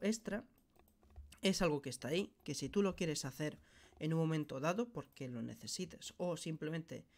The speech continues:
quieres hacerlo siempre, pues lo puedes hacer y ya está. Y si no quieres hacerlo, no lo hagas. Si quieres simplemente disfrutar del videojuego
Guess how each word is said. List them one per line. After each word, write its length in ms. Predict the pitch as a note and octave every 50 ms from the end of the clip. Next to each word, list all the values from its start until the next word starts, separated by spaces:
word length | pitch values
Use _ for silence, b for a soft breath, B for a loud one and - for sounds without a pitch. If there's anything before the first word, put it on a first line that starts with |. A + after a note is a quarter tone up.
| B B B B B B B B B B _ -
quieres 280 | - F#3 F3 E3+ - F3+
hacerlo 360 | D#3+ - E3 D#3 D3 C3+ C3
siempre, 580 | - - - G#3+ A3+ A#3 A#3 A#3 B3 B3+ - - _ - -
pues 200 | G#3 G#3+ A3 G3+
lo 140 | F3+ E3
puedes 340 | E3+ - G#3+ G#3+ A3 G3+ - D#3+
hacer 300 | D#3+ - A3 G#3+ G#3+ - -
y 120 | - E3
ya 100 | D#3+ F3
está. 340 | F3+ E3 - - G3 F3 -
Y 120 | - E3+ F#3
si 120 | - F3
no 140 | E3 E3 E3
quieres 260 | - D#3+ D#3+ D#3+ -
hacerlo, 360 | D3+ C#3 - D3+ D3 D3 D#3 D3+ D3
no 200 | D3 C#3+ D3 D3
lo 200 | C#3 C3 C3 C3
hagas. 340 | B2+ B2 - - - - B B B B B B B B
Si 200 | B - - F3
quieres 260 | E3 - F#3+ F#3 F#3 -
simplemente 400 | - F3+ E3+ E3+ E3+ E3 E3 E3
disfrutar 420 | D3+ C#3+ - - C#3+ - C#3 C3+
del 180 | C#3+ D3 C#3 C3+
videojuego 580 | C#3+ C#3+ C3+ C3 C3+ - E3 D3+ D3 B2+ -